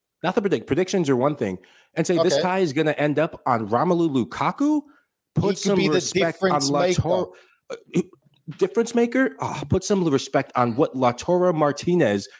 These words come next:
Speaker 1: is doing for this Inter side, man. Romelu
Speaker 2: Okay, when has he done it,
Speaker 1: Lukaku
Speaker 2: when has he done
Speaker 1: has
Speaker 2: it in a
Speaker 1: not
Speaker 2: big
Speaker 1: started
Speaker 2: occasion when it's needed?
Speaker 1: Yes, he has. Romelu Lukaku has not started consistently for Inter. It has been behind the goals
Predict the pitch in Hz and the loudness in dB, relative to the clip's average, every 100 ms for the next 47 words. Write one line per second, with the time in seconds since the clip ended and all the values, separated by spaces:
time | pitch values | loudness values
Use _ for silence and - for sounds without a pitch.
0 | _ 151 120 - 170 180 110 104 120 107 | _ -2 -2 0 0 2 0 0 0 2
1 | 127 - - 113 - 147 - - 156 175 | 0 -2 -2 -2 -2 -6 -6 -4 -4 -2
2 | 180 123 110 107 135 202 - _ _ - | -2 -2 -2 -2 -2 -4 -6 _ _ -2
3 | 185 226 220 180 214 - 151 156 185 220 | 0 0 0 0 0 0 0 0 0 -2
4 | 220 185 180 190 202 190 175 190 202 180 | 0 0 0 0 0 0 0 2 2 0
5 | 151 156 156 147 156 151 127 107 - _ | -2 -2 -2 -4 -6 -4 -4 -6 -10 _
6 | _ _ _ - 147 233 339 - 214 214 | _ _ _ -6 0 2 2 0 0 0
7 | 339 370 185 - 151 226 254 240 233 277 | 0 0 -2 -2 -2 0 0 0 0 -2
8 | 269 202 - 196 180 196 214 - 190 226 | 0 0 2 0 0 -2 -2 -2 0 2
9 | 202 - 196 175 - 214 247 - 120 117 | 0 -2 -2 -2 -2 -4 -4 0 0 0
10 | 143 156 - 202 - 123 - 135 151 120 | 0 0 2 0 2 -2 0 -2 -2 0
11 | 156 165 170 156 160 143 117 135 104 117 | 0 0 -2 0 0 0 0 0 0 -2